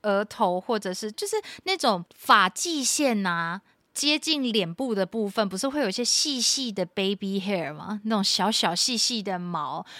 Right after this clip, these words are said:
然后有些人会用那个去做造型，都会把它弄成一个 S 形啊，然后让它贴在自己的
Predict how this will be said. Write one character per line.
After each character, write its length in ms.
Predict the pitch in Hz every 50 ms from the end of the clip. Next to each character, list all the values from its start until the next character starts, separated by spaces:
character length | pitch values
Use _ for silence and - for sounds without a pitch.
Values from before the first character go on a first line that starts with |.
| - - -
然 160 | - 202 220
后 120 | 254 302 302
有 140 | 262 208
些 140 | 294 - 254
人 120 | 247 226 226
会 120 | 240 247
用 180 | 240 247 240 226
那 100 | 233 226
个 80 | 214
去 160 | 196 - 233
做 300 | 220 - - 254 220 185
造 260 | 175 - 220 190 165 -
型， 300 | 185 - - 147 165 180
都 120 | 220 262
会 100 | 277 285
把 120 | - 185
它 100 | 185 214
弄 180 | 233 262 254 233
成 120 | 220 226
一 60 | 190 190
个 80 | 196
S 400 | - 185 170 165 - - - 170
形 340 | 165 - - - 151 - -
啊， 140 | 160 165 175
然 100 | 165 175
后 60 | 190
让 160 | 202 208 202
它 100 | 202 202 202
贴 300 | - - - 214 190 185
在 300 | 180 208 185 165 147 160
自 180 | - - 208
己 200 | 185 - 170 143
的 260 | - 170 143 160 196